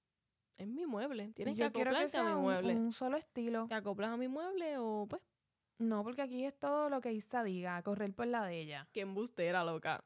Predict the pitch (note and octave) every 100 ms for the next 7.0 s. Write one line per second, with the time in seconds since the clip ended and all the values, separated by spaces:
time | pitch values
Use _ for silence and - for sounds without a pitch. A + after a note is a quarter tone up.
0 | _ - G#3 - A3 A#3 G#3+ G#3+ B3 G#3
1 | F#3+ F#3 F3 F3+ - _ _ _ - G3+
2 | F#3+ E3 E3+ F#3+ _ - G#3 F3+ F3+ F#3+
3 | - - G3+ A3 A3 A#3+ A#3+ G3 G3 -
4 | - _ _ _ G#3+ G#3 G#3 G3 - C#4+
5 | C#4 G4+ - - A#3+ B3+ C#4 D4+ D4+ D#4+
6 | D#4+ D#4 - - B3+ C4+ - C#4 -